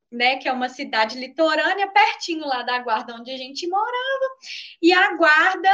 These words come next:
assim, a cidade mais fria de Portugal, e tudo, a gente falou, "Não, com certeza no litoral vai tá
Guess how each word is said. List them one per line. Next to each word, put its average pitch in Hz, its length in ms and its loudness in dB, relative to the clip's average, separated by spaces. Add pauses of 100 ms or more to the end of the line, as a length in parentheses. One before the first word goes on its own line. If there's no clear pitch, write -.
(120)
assim, 339 320 -2
a 269 40 -2
cidade 254 400 0
mais 311 420 0
fria 277 320 -4
de - 140 -8
Portugal, 285 920 0 (320)
e 277 160 -6
tudo, 311 180 -6
a 339 40 -2
gente 311 220 -4
falou, 320 200 2
"Não, 262 220 0 (300)
com 220 120 -4
certeza 254 560 -2
no 320 100 2
litoral 302 680 2
vai 370 260 0
tá 262 380 -2